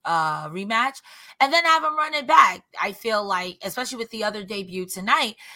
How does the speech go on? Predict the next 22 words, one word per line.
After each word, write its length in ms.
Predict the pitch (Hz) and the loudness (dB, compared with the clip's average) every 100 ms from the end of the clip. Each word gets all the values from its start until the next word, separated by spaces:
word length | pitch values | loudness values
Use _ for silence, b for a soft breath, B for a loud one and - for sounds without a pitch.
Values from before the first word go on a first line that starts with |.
| B | B
there 140 | 240 262 | 0 2
might 240 | 269 262 | 2 0
be 120 | 240 | -8
some 300 | - 214 208 | -6 -6 -4
new 140 | 240 226 | -6 0
life 360 | 214 196 190 180 | 0 0 -2 -8
being 300 | 202 190 180 | -6 -6 -8
injected 480 | 165 175 170 170 170 | -6 -6 -6 -12 -14
into 240 | 160 165 | -14 -12
Impact. 380 | 170 170 170 - B B | -8 -6 -8 -10 B B
So 340 | - 262 262 262 | 2 6 6 4
it'd 140 | 269 | -2
be 120 | 277 277 | -2 -2
nice 300 | 269 302 - | 0 0 -4
to 60 | |
see 200 | 294 302 | -8 -6
them, 180 | 262 247 269 | -2 0 8
or 120 | 269 | 10
have 240 | 262 262 | 10 8
another 540 | 220 214 233 240 214 185 | 4 -2 -4 -4 -6 -8
Bullet 420 | 147 233 240 220 | -6 -6 -6 -10
Club, 540 | - 220 202 190 185 | -2 0 2 0 -8